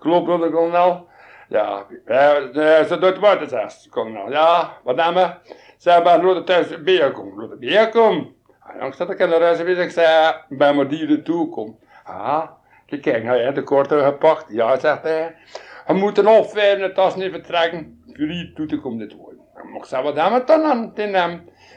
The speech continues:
Ze vertrekken hier, hè, ten half elf. Ik zei, "En u komt dan niet af, niet?" Ja, kijk, ah, ten half zeven zelfs. Wat dat er ook kan, niet, zei hij. Dus we gaan, we moeten anders doen, daar niet, hè. Dus dan blijf van de zondag naar huis komen,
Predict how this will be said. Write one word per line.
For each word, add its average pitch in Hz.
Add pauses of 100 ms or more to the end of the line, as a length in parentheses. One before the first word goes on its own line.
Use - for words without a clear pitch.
Ze 175
vertrekken 208
hier, 226
hè, 254 (380)
ten 160
half 202 (200)
elf. 120 (200)
Ik 127
zei, 143
"En 151
u 160
komt 185
dan 190
niet 196
af, 165
niet?" 120 (180)
Ja, 120
kijk, 151 (320)
ah, 131
ten 123
half 143
zeven 151
zelfs. 101 (580)
Wat 131
dat 147
er 196
ook -
kan, 170
niet, 220
zei 120
hij. 101
Dus 160
we 170
gaan, 165
we 143
moeten 170
anders 156
doen, 127
daar 123
niet, 120
hè. 123 (360)
Dus 156
dan 170
blijf 156
van 147
de 139
zondag 170
naar 165
huis 185
komen, 196